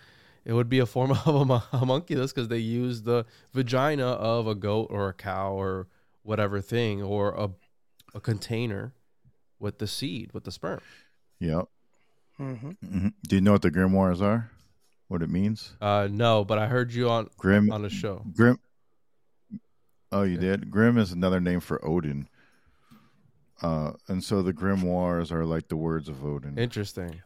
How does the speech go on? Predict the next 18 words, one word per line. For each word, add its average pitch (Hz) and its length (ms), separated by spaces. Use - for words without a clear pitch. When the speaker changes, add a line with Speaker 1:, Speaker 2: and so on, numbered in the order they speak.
Speaker 3:
Odin 170 400
is 147 440
the 143 140
s-, - 300
Odin 175 320
is 147 160
the 139 100
sun 131 540
in 127 460
Box 131 300
Saga, 127 300
but 131 120
it's 127 160
said 156 320
as 131 460
Uden. 156 680
Uden. 135 520
That's 139 280